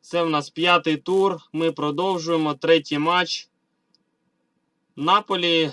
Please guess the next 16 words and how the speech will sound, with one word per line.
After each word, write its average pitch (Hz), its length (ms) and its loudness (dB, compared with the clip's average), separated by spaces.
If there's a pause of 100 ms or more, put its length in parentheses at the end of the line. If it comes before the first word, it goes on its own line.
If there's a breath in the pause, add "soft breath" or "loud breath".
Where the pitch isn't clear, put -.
буде 151 260 0
приймати 143 720 2
Донецький 139 640 -2
Шахтар, 170 640 4
група 135 520 2
Б. 139 420 2 (560)
Це - 160 -8
вже 127 160 -4
в 123 60 -6
групі 131 260 -4
Б, 123 160 2
до 110 100 -6
речі, 110 260 -6
другий 104 280 -10
матч. 113 340 -10 (100)
Тому, 113 480 -10